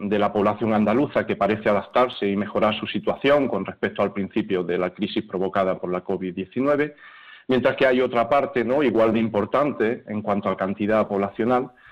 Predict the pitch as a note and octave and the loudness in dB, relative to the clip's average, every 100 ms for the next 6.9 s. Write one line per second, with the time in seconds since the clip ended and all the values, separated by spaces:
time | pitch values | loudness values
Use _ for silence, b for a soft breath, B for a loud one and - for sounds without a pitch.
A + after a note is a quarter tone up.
0 | b b b b B2+ A#2 A#2 C3 A#2+ G2+ | b b b b 0 0 2 2 2 -2
1 | F#2 F2+ F2+ F2 G#2 C3 - - - B2 | -2 -2 -2 -4 -6 -6 -6 -4 0 2
2 | A#2 B2 B2 B2 C3+ B2+ A2 A#2 A#2+ G#2 | 4 2 2 2 2 2 0 0 0 2
3 | B2+ B2+ A2+ G2 A2 G#2+ A2 G#2+ G#2+ G#2+ | 4 6 4 2 -2 -2 0 2 2 2
4 | G#2+ G#2+ A2+ A2+ - A#2 A2+ A2+ B2 A#2 | 2 2 0 -4 -2 2 4 4 0 0
5 | G#2+ A2 G#2+ G#2 - G#2+ A#2+ A#2+ A#2 G2+ | 2 2 2 -2 0 2 2 2 0 0
6 | G2 F#2+ G2+ G#2 G2+ G#2 G#2+ C3+ D3+ | 0 0 -2 0 0 -2 0 0 -2